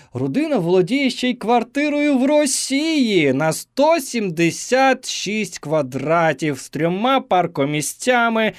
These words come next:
Нерухомість у Москві записана на дружину Марину Христенко з вісімнадцятого року. Орієнтовна вартість,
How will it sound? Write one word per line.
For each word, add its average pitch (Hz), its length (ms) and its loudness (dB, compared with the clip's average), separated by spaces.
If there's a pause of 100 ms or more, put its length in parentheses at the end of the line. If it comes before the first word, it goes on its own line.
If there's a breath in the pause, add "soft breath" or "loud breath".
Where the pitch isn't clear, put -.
(340 loud breath)
Нерухомість 285 600 0
у 233 60 -2
Москві 220 480 -2
записана 185 440 -2
на 180 160 0
дружину 160 800 0 (180 loud breath)
Марину 160 560 0
Христенко 185 800 -4
з 120 80 -10
вісімнадцятого 113 720 -10
року. 180 460 -2 (340 loud breath)
Орієнтовна 214 600 -2
вартість, 151 840 -2